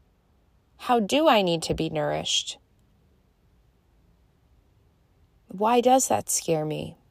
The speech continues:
Am I conscious of this? Am I aware of this?" Earlier this week, I posted a quote about awareness that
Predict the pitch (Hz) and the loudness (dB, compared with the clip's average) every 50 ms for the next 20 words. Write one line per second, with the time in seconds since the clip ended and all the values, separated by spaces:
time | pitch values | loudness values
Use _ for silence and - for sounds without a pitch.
0 | _ _ _ _ _ _ _ _ _ _ _ _ _ _ _ _ _ _ _ _ | _ _ _ _ _ _ _ _ _ _ _ _ _ _ _ _ _ _ _ _
1 | _ _ _ _ _ _ _ _ _ _ _ _ _ _ _ _ _ _ _ _ | _ _ _ _ _ _ _ _ _ _ _ _ _ _ _ _ _ _ _ _
2 | _ _ _ _ _ _ _ _ _ _ - - - 233 269 285 294 269 247 214 | _ _ _ _ _ _ _ _ _ _ -10 -2 2 4 4 6 6 6 6 6
3 | 196 185 - - - - - 202 185 170 - - 170 - - 175 165 - - 156 | 4 2 0 -2 -6 -2 0 0 0 0 -2 -2 -2 -2 -2 -4 -2 -2 -2 -2
4 | 170 - - - 220 240 247 262 254 226 220 202 180 170 165 156 156 156 160 165 | 0 -4 -2 -2 -2 0 0 2 2 4 6 6 6 6 6 6 6 4 4 2
5 | - - - - - 185 - - - - - _ _ _ _ _ _ _ _ _ | 0 -2 -2 -2 -2 -4 -4 -6 -6 -6 -8 _ _ _ _ _ _ _ _ _
6 | _ _ _ _ _ _ _ _ _ _ _ _ _ _ _ _ _ _ _ _ | _ _ _ _ _ _ _ _ _ _ _ _ _ _ _ _ _ _ _ _
7 | _ _ _ _ _ _ _ _ _ _ _ _ _ _ _ _ _ _ _ _ | _ _ _ _ _ _ _ _ _ _ _ _ _ _ _ _ _ _ _ _
8 | _ _ _ _ _ _ _ _ _ _ _ _ _ _ _ _ _ _ - - | _ _ _ _ _ _ _ _ _ _ _ _ _ _ _ _ _ _ -20 -20
9 | - - - _ _ - 247 254 262 277 277 262 233 247 240 - - 269 277 269 | -20 -20 -20 _ _ 8 10 12 12 12 10 10 10 8 6 6 4 2 2 6
10 | - 220 208 - - 208 214 - - - 220 220 - - 220 214 208 208 196 202 | 6 6 8 8 6 6 4 2 2 2 2 0 2 2 4 4 4 4 4 4
11 | 196 196 190 185 196 196 196 196 196 180 175 180 - - - - - _ _ _ | 4 4 2 2 2 2 2 2 2 2 0 0 -2 -6 -8 -8 -10 _ _ _
12 | _ _ _ _ _ _ _ _ _ _ _ _ _ _ _ _ _ _ _ _ | _ _ _ _ _ _ _ _ _ _ _ _ _ _ _ _ _ _ _ _
13 | _ _ _ _ _ _ _ _ _ _ _ _ _ _ _ _ _ _ _ _ | _ _ _ _ _ _ _ _ _ _ _ _ _ _ _ _ _ _ _ _
14 | _ 202 185 208 208 220 214 - | _ -2 4 8 8 8 8 6